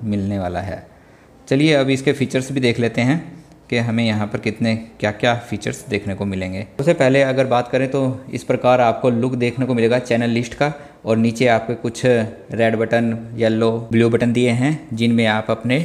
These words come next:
टाइप के अनुसार चैनल लिस्ट को रख सकते हैं। यहाँ अगर सैटेलाइट की बात करें, कुछ सैटेलाइट मैंने सेट किए हुए हैं और यहाँ इस प्रकार आपको सैटेलाइट का बटन प्रेस करने पर सैटेलाइट नज़र आ जाएंगे। रिमोट की बात करें तो यहाँ आप टीवी भी जोड़ सकते हैं,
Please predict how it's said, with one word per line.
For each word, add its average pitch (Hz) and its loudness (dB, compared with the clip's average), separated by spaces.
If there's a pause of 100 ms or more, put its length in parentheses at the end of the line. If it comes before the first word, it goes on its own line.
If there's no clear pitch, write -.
(160)
टाइप 101 -2
के 117 2
अनुसार 110 2
चैनल 107 -4 (140)
लिस्ट 117 -2
को 151 2
रख 143 0
सकते - -6
हैं। 98 -4 (420)
यहाँ 147 2
अगर 135 2
सैटेलाइट 127 0
की 139 -2
बात 117 0
करें, 135 0
कुछ 135 -2
सैटेलाइट 120 0
मैंने 117 -2
सेट 113 -2
किए 127 2
हुए 127 2
हैं 139 -2 (380)
और 113 -2
यहाँ 113 0
इस - -4
प्रकार 113 2
आपको 107 0
सैटेलाइट 110 -2
का 117 2
बटन 113 0
प्रेस 107 -2
करने 107 -2
पर 135 0 (180)
सैटेलाइट 110 -2
नज़र 110 0 (100)
आ 113 0
जाएंगे। 98 -6 (300)
रिमोट 151 4
की 185 2
बात 151 2
करें 151 -2
तो 147 -2
यहाँ 135 0
आप 113 -2
टीवी 123 2
भी 143 0
जोड़ 123 -2
सकते 135 -2
हैं, 131 0